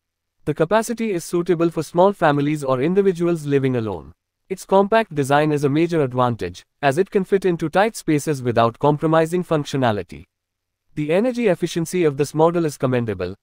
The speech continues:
helping users save money on utility bills while being environmentally conscious. The multiple wash programs offer versatility and cater to different types of laundry, ensuring optimal cleaning results. Users find this washing machine easy to operate,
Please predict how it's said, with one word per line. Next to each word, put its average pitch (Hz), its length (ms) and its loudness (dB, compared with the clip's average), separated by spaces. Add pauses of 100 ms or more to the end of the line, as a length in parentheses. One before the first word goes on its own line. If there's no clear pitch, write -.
(120)
helping 202 320 0
users 165 380 0
save 180 280 0
money 165 360 2
on 143 160 0
utility 170 500 -2
bills 156 280 -4
while 143 240 2
being 139 280 -2
environmentally 147 760 0
conscious. - 640 -6 (640)
The 139 80 2
multiple 220 480 2
wash 160 340 2
programs 143 600 0
offer 160 260 2
versatility 180 720 -2
and 139 140 -4
cater 180 260 0
to 160 140 -6
different 147 400 -4
types 170 260 0
of 160 160 -4
laundry, 123 460 -2 (120)
ensuring 185 500 2
optimal 170 520 2
cleaning 156 340 0
results. 95 600 -6 (640)
Users 220 420 2
find 170 300 0
this 139 180 -2
washing 180 400 0
machine 160 380 -2
easy 185 300 -4
to 156 160 -4
operate, 101 440 -2